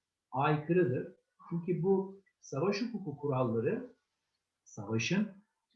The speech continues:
hangi gerekçeye dayandığına bakmaksızın Ermenistan'ın bu eylemleri tamamıyla bu insancıl hukuk kurallarını ihlal etmek yönündedir. Dikkat ederseniz bu konuda da yine uluslararası toplumun o tarihi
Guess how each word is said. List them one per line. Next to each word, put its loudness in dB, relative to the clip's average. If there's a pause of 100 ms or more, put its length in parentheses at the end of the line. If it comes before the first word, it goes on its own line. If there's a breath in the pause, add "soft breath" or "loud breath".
(100)
hangi 2
gerekçeye 4
dayandığına 8
bakmaksızın -2 (260)
Ermenistan'ın 0
bu 2
eylemleri 2 (160)
tamamıyla 6
bu 2
insancıl 2
hukuk -6
kurallarını 0 (220)
ihlal 4
etmek 0 (240)
yönündedir. 6
Dikkat 2
ederseniz 2
bu -14
konuda -2
da -2
yine -2
uluslararası -10
toplumun -6 (340)
o 0
tarihi 2